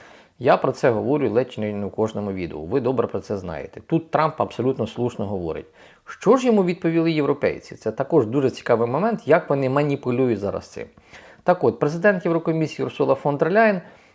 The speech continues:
намагалася заперечити це, пояснивши, що імпорт нафти з Росії з боку Є С було суттєво скорочено після нападу Росії на Україну. Ну, мовляв, ми купуємо, але ж небагато.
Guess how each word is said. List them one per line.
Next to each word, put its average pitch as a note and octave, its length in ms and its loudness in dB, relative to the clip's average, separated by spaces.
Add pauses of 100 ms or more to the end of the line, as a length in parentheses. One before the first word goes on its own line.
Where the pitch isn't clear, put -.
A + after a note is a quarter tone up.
намагалася F3 840 2
заперечити E3+ 1120 2 (280)
це, - 360 -4 (220)
пояснивши, D#3 640 2
що - 200 -2 (120)
імпорт F3 420 0
нафти G#3 420 2
з C3 60 0
Росії C3+ 420 0
з A2 60 -2
боку B2 340 0
Є G2+ 180 0
С - 180 -8 (420)
було F#3 220 4
суттєво G3+ 480 2
скорочено F#3+ 840 2
після A#2+ 380 0 (280)
нападу B2+ 480 2
Росії D#3 460 -2
на C#3+ 180 0
Україну. A#2+ 580 -2 (420)
Ну, G3+ 100 2
мовляв, F#3+ 380 6
ми F3 120 4
купуємо, E3 580 0
але C#3 180 4
ж B2+ 120 -6
небагато. C3+ 640 0